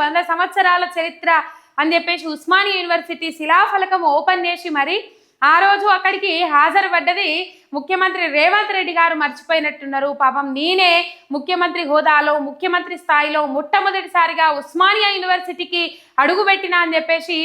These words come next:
బాగా డబ్బా కొట్టుకున్నాడు, బాగా బాకా కొట్టుకున్నా ఉన్నాడు. మొత్తం మీద నిన్న ఉస్మానియా యూనివర్సిటీకి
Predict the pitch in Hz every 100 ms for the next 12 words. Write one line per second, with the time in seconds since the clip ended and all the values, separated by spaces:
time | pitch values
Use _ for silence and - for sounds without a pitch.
0 | 285 294 302 320 269 262 359 339 339 -
1 | 320 311 269 262 277 247 254 294 269 240
2 | 240 254 240 220 214 269 370 554 - _
3 | - 285 294 440 466 440 381 254 311 381
4 | - _ _ 262 320 403 453 320 330 311
5 | 302 311 403 453 440 403 381 392 381 359
6 | 339 392